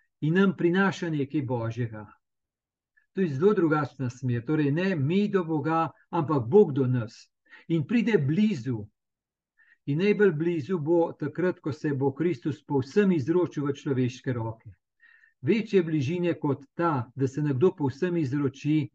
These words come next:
ni. Tako močno, da reče: Delajte z menoj, kar želite, ampak jaz sem z vami in vas imam rad. In kolikor bolj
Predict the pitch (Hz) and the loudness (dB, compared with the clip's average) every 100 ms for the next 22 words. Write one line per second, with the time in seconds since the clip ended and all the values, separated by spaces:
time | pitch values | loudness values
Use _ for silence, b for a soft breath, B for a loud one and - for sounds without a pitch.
0 | _ 127 123 151 139 - _ _ _ _ | _ -2 0 0 -2 -6 _ _ _ _
1 | _ _ _ _ _ _ _ _ _ _ | _ _ _ _ _ _ _ _ _ _
2 | _ _ _ _ _ _ _ _ 135 127 | _ _ _ _ _ _ _ _ -6 2
3 | 202 180 147 - 170 156 143 135 131 151 | 2 4 0 -2 0 2 2 0 0 -2
4 | 139 160 170 170 123 139 135 151 151 180 | 2 2 2 0 -2 -2 -2 -2 -2 -4
5 | 135 139 135 135 135 139 131 - _ _ | -2 -2 0 0 0 -2 -2 -6 _ _
6 | _ _ - 135 123 123 - - 135 147 | _ _ -4 -2 0 -4 -6 -10 -4 -2
7 | 151 131 107 113 135 131 120 131 131 127 | -2 -6 -4 0 0 0 0 -2 -2 -2
8 | - 123 123 123 117 107 - _ _ _ | -2 0 2 0 -2 -6 -14 _ _ _
9 | _ _ _ _ _ _ _ _ _ _ | _ _ _ _ _ _ _ _ _ _
10 | _ _ _ _ _ _ _ _ _ _ | _ _ _ _ _ _ _ _ _ _
11 | _ _ _ _ _ - 139 135 - 254 | _ _ _ _ _ -4 -2 0 2 2
12 | - 202 143 120 208 208 127 | 4 4 4 4 4 4 2